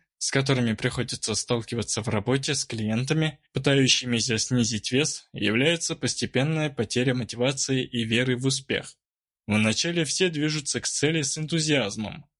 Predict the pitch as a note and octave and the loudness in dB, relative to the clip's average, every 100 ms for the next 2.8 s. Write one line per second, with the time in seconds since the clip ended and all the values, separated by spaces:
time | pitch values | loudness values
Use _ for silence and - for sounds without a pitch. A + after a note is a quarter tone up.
0 | _ G#2+ G#2 C3+ D#3 - - - B2+ B2+ | _ 0 2 4 2 -2 -6 0 2 2
1 | B2+ A#2+ - B2 A2+ F3 - B2 G2+ - | 0 -2 -6 -4 0 0 0 -2 -2 -4
2 | E2 - - A2 G#2+ B2+ C#3 C3+ | -6 -6 -4 -4 0 -2 -2 -8